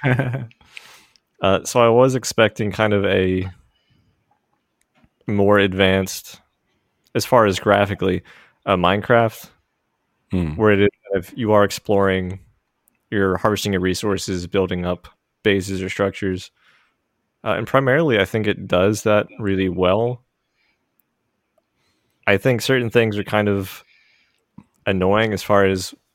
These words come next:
Speaker 2: which we'll get into, as far as, like, the pacing.
Speaker 1: Right, yeah.
Speaker 2: 'Cause, like, with Minecraft, you can,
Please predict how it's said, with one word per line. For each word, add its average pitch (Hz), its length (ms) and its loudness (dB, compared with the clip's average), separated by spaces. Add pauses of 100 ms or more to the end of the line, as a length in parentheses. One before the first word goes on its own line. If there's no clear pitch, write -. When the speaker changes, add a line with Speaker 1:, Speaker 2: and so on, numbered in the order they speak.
(500)
Speaker 2:
which 113 240 -2
we'll 107 120 0
get 104 140 2
into, 95 260 0
as 107 120 -2
far 101 160 4
as, 92 80 2
like, 95 140 0
the 87 80 -6
pacing. 110 540 -2 (420)
Speaker 1:
Right, 82 340 -2
yeah. 69 200 -2 (600)
Speaker 2:
'Cause, 113 140 -2
like, 117 100 6
with 110 120 2
Minecraft, 120 640 2
you 113 100 0
can, 110 320 2